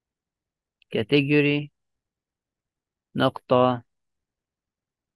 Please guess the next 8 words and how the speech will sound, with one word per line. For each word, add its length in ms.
category. 960
آي 400
دي. 220
شو 160
ضل 240
كمان؟ 580
فاصلة. 600
موديل. 600